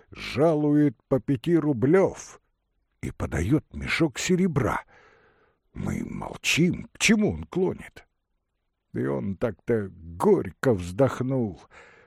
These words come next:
«Ах, говорит, стрельцы, слуги верные, недолго вам жить с женами на богатых дворах за Москвой рекой». «Это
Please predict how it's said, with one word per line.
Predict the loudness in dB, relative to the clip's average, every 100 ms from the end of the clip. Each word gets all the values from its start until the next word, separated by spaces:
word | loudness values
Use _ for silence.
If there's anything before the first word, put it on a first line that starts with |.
| _ -6
«Ах, | -2 -2 -4
говорит, | -4 2 2 4 2 0 -2
стрельцы, | -10 -2 2 2 2 -4 -8 -8 -4 -6 -6 -14
слуги | -12 -4 0 0 0 -2 -4
верные, | -4 -6 -10 -14 -18 -20 -20 -20 _ _ _ -2
недолго | 2 2 0 -2 -2 -2 -4 0 2
вам | 4 2 0
жить | 2 0 0
с | -4
женами | -8 -6 -2 0 -2 -4 -2 -2 -2 -10 -20 -4
на | -2 2
богатых | 0 2 0 2 2 0 -2
дворах | 2 4 4 0 -2 -4
за | 2 2
Москвой | 2 -2 -2 2 4 4 4
рекой». | 0 4 4 4 -2 -16 _ _ _ _ _ _ _ _ _ -10
«Это | -6 -4 -4